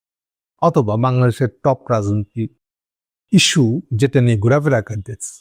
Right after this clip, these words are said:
সেটা হলো যে আরা-, তারা কি ইলেকশন বাঁচাবে নাকি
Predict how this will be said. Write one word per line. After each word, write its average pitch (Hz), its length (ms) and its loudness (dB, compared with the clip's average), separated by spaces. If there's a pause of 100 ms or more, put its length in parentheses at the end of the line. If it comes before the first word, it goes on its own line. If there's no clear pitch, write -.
সেটা - 240 -16
হলো - 300 -18 (220)
যে 175 140 -4
আরা-, 131 320 -4 (680)
তারা 147 200 0
কি 185 160 -2 (160)
ইলেকশন 165 420 2
বাঁচাবে 175 360 0 (1200)
নাকি 190 240 0